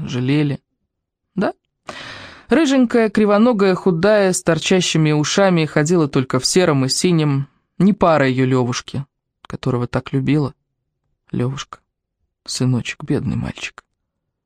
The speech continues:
Седой толстый старик. Умер на даче, просто не встал утром. Елена Михайловна видела в дверную щель простыню с фиолетовой каймой, когда его выносили на носилках. Ее сразу насторожила эта кайма,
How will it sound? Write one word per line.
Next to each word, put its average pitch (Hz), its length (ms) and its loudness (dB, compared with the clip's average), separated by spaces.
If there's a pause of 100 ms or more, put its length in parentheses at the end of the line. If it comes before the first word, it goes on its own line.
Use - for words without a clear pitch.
(280)
Седой 165 400 -2
толстый 143 420 0
старик. 131 520 -2 (640)
Умер 226 300 2
на 165 140 2
даче, 190 340 -2
просто - 380 -2
не 127 100 2
встал 170 300 -2
утром. - 320 -8 (760)
Елена 269 260 4
Михайловна 269 340 2
видела 208 400 2
в 147 60 0
дверную 165 360 2
щель 180 240 2
простыню 165 560 0
с - 80 -2
фиолетовой 139 500 2
каймой, 151 680 0 (500)
когда 139 220 0
его 135 180 2
выносили 139 400 2
на 131 120 2
носилках. - 600 -4 (760)
Ее 180 400 4
сразу 160 400 2
насторожила 143 680 2
эта 135 180 0
кайма, 135 680 2